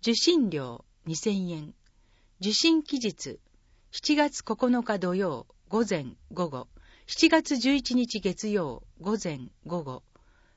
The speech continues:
定員百人。申し込み開始日、六月十三日月曜。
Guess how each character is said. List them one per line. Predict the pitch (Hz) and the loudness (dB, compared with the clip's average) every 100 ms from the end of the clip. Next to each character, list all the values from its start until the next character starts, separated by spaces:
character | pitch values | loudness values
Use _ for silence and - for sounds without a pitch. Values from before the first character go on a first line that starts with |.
| _ | _
定 | 269 302 302 | 4 6 6
員 | 277 254 226 - | 4 0 -2 -8
百 | - 196 - 240 | -8 -6 -2 0
人。 | 147 127 - _ _ _ _ _ _ - | -2 -6 -14 _ _ _ _ _ _ 4
申 | 285 | 4
し | 330 | 4
込 | - 311 | 4 2
み | 294 | 4
開 | 254 254 | 2 0
始 | 254 196 | -2 -4
日、 | 143 - _ _ - | -6 -10 _ _ -4
六 | 214 311 | 2 4
月 | 311 294 | 4 2
十 | 233 302 | 2 4
三 | 254 240 214 | 4 0 0
日 | 160 143 143 | -2 -6 -8
月 | 143 139 185 | -8 -6 -6
曜。 | 170 127 - | -6 -6 -10